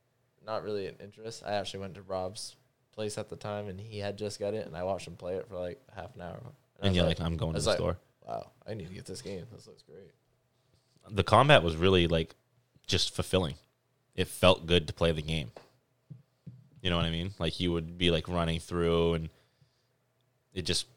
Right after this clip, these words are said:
Speaker 2: controlled really well. The story wasn't super long either. I felt like it was, like, a digestible game for
Speaker 1: I
Speaker 2: sure.
Speaker 1: I just rebought that game 'cause I never played the expansion.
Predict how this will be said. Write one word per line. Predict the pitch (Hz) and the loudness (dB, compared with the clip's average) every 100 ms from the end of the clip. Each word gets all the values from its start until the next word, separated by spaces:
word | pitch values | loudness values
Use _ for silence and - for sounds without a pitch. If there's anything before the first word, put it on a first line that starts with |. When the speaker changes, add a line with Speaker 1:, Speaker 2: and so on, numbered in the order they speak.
| _ | _
Speaker 2:
controlled | - 82 85 80 | -12 -2 0 0
really | 78 80 | 0 -2
well. | 76 78 71 _ _ _ _ _ _ _ _ _ _ _ _ _ _ _ - _ _ _ - | -2 -6 -8 _ _ _ _ _ _ _ _ _ _ _ _ _ _ _ -20 _ _ _ -2
The | |
story | 104 - 104 | 0 6 6
wasn't | 90 78 65 | 6 0 -8
super | - 85 87 | -8 -6 -6
long | 80 80 80 | -6 -6 -6
either. | 82 80 82 | -6 -6 -6
I | |
felt | 80 80 78 | -6 -8 -8
like | 80 80 | -8 -8
it | |
was, | 80 80 | -8 -6
like, | 80 | -6
a | 80 69 - _ - | -6 -8 -14 _ -2
digestible | 82 78 78 - 85 85 78 78 - | 0 0 -4 -2 -4 -4 -6 -8 -6
game | 82 82 | -4 -4
for | 78 90 | -4 -2
Speaker 1:
I | |
Speaker 2:
sure. | 113 82 - _ _ _ | 0 -2 -6 _ _ _
Speaker 1:
I | 113 | -4
just | 135 160 - - - | -2 -2 -6 -14 -14
rebought | 107 107 90 95 101 _ _ _ - | -12 -6 -2 -2 -4 _ _ _ -10
that | 110 71 | -8 -6
game | 104 104 | -10 -10
'cause | 110 95 92 - - - | -12 -12 -12 -14 -18 -8
I | 101 | -6
never | 104 101 | -6 -8
played | 95 107 101 | -8 -8 -8
the | 85 | -10
expansion. | - - 87 - 107 | -16 -16 -14 -14 -16